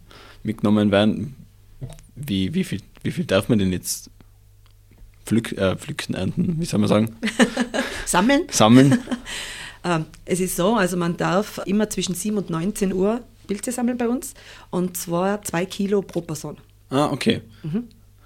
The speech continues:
Speaker 1: Dann ist, oh, oftmals, äh, um einiges überschritten.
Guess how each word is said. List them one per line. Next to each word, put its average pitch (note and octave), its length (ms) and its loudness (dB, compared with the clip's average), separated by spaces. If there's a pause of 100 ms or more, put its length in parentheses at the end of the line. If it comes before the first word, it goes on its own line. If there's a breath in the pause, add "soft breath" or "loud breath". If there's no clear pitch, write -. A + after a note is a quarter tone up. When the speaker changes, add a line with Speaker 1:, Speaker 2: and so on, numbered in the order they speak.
(240 soft breath)
Speaker 1:
Dann G2 160 0
ist, - 260 -6
oh, G2+ 160 -4 (120)
oftmals, G2 600 -2
äh, F#2+ 60 -6
um G2 260 -4
einiges F#2+ 320 -4
überschritten. - 480 -8